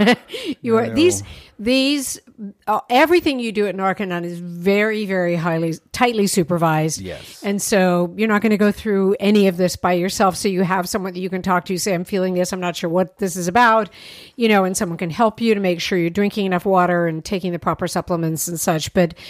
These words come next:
Speaker 1: I was just curious as to the differences, and that's, you know, the, you, you make a good point.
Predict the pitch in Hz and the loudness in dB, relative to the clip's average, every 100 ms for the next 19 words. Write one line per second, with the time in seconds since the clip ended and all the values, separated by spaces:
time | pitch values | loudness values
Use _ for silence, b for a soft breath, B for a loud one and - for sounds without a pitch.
0 | B B B 190 196 208 - - 247 233 | B B B 2 2 2 -2 2 6 8
1 | 220 196 180 208 170 - 185 180 180 - | 8 6 2 0 -2 -2 0 0 -2 -4
2 | 185 202 233 220 202 180 190 185 185 - | -2 0 0 0 0 -2 0 0 -2 -2
3 | - - b b b b b b 226 196 | -8 -10 b b b b b b 2 4
4 | 202 202 208 196 202 196 208 202 202 185 | 4 0 -2 -2 -4 -2 0 2 2 2
5 | 185 170 208 185 175 | 2 2 2 2 0